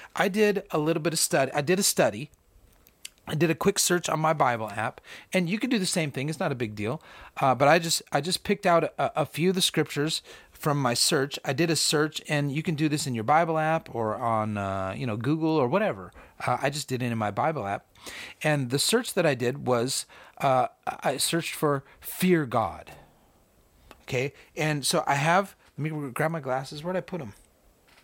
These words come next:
They're right here. Okay, got my glasses. And I'm gonna go, I have my notes here, and we're gonna look at some of these scriptures. Now, I'm gonna start in Proverbs. This is the one that we referenced just now.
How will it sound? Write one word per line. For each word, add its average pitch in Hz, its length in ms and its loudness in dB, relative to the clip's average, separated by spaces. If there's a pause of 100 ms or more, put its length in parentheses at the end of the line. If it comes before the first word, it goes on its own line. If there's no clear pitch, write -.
(480)
They're 120 100 -8
right 120 100 -6
here. 117 220 -12
Okay, - 200 -18 (280)
got - 120 -6
my 156 60 -6
glasses. 123 520 -4 (1500)
And 175 260 2
I'm 180 140 0
gonna 240 140 2
go, 170 140 2
I 151 100 2
have 160 120 -4
my 165 80 -2
notes 156 320 -2
here, 151 320 -2
and 156 160 -4
we're 175 60 -2
gonna 160 400 -2 (400)
look 170 320 0
at 147 180 -4
some 170 200 -4
of 147 60 -2
these 135 140 -2
scriptures. - 640 -6 (420)
Now, 160 180 0
I'm 156 140 0
gonna 208 140 0
start 160 520 2
in 135 140 -4
Proverbs. 143 880 0
This 156 140 -4
is - 40 -4
the 170 60 -2
one 151 160 2
that 151 80 -4
we 165 100 -2
referenced 120 520 -2
just 117 160 -4
now. 104 180 -6